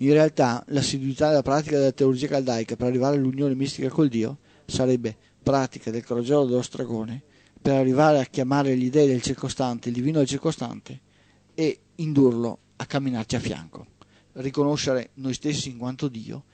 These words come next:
e costringerlo a camminarci a fianco. Questa è la virtù teurgica, queste sono le virtù di Proclo.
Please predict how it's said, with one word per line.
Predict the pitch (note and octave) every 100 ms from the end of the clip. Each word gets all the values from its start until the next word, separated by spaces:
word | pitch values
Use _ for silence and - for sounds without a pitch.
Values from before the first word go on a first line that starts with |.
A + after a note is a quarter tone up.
| _ _
e | - -
costringerlo | - - B2 A#2+ A#2 B2
a |
camminarci | B2 A#2+ A2 - -
a |
fianco. | - - - - _ _ _ _ _
Questa | - B2+ - - _
è | - C3
la | A#2+
virtù | A#2+ A2+ -
teurgica, | B2+ A#2 A2+ - - - F2+ F#2 _ _ _ _ _ _
queste | - C3+ - C#3+ - _ _ _
sono | - - B2+ A#2+ -
le | B2
virtù | B2 B2+ - A2 _ _
di | A2 A#2
Proclo. | - G2+ F#2 - - -